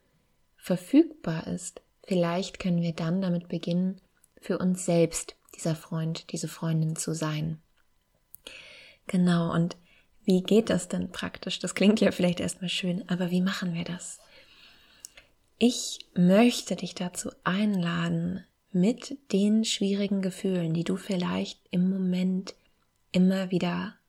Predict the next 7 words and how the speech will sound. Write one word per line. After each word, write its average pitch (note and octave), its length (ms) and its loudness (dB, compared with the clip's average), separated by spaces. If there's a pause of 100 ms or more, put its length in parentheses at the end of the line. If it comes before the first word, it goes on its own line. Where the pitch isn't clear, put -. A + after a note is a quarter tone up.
(140)
wahrnimmst, F#3 800 0 (440)
die F#3 140 4
dir F3+ 160 0
zu F#3 140 -6
schaffen F#3 420 -4
machen, G3+ 340 -4 (720)
auf G#3 400 0